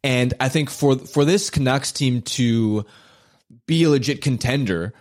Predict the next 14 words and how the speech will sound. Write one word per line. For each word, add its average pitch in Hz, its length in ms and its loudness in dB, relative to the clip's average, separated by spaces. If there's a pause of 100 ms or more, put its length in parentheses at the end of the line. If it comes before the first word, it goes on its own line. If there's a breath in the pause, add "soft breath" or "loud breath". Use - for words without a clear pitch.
(560 soft breath)
they 151 300 2
really, 151 440 4
really 139 300 4
need 123 480 0
Pettersson 120 440 2
to 104 60 -2
maximize 104 600 -2
his 107 140 -2
potential. 95 480 -4
Like, 107 180 -2
Pettersson 143 480 0
can't 139 300 -2
just - 240 -4
be 120 460 0